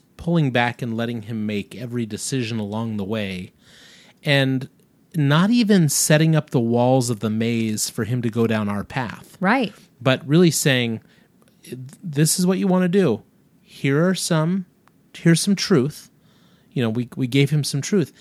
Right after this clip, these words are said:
Speaker 1: Y-, you know, where you lacked in academics in high school, you're gonna have to own this now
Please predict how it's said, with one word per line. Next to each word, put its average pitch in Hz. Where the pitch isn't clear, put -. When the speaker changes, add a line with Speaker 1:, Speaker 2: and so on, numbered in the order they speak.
Speaker 1:
Y-, 135
you 160
know, 113
where 147
you 160
lacked 151
in 156
academics 147
in 127
high 139
school, 98
you're 127
gonna 151
have 123
to -
own 131
this -
now 95